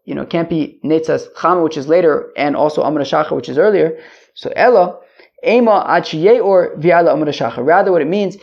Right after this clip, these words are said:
is until, um, yeor with an ayin, which means to wake up, and amud hashachar, and it becomes light out. Meaning, um, the latter of the two, right? Meaning if it's,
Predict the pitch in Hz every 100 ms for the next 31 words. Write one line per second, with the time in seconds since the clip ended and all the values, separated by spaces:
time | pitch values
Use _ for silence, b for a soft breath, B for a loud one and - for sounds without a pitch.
0 | b b 147 160 147 - 139 - 196 190
1 | 180 - 135 143 135 - _ - 147 190
2 | 185 165 151 135 196 220 135 - - -
3 | 143 - 143 143 143 156 202 - - B
4 | B - 180 180 - 165 160 151 170 143
5 | 135 127 - _ _ - 139 135 131 143
6 | 147 135 135 123 110 165 214 208 - -
7 | b b b - - 151 151 143 135 -
8 | _ _ _ _ _ _ _ _ _ _
9 | - _ _ _ _ - 147 165 160 180
10 | 190 185 143 143 143 - 135 - _ -
11 | 139 139 160 160 139 - 143 156 135